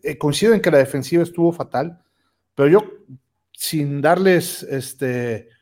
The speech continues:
un consuelo a, ahí a los Delfines, del otro lado estaba también Sir Tom Brady, ¿no? O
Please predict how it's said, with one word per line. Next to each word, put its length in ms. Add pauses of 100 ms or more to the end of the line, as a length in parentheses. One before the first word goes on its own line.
(240)
un 100
consuelo 960 (460)
a, 260
ahí 180
a 80
los 220
Delfines, 480
del 220
otro 160
lado 120
estaba 380
también 340
Sir 320
Tom 240
Brady, 380
¿no? 140
O 120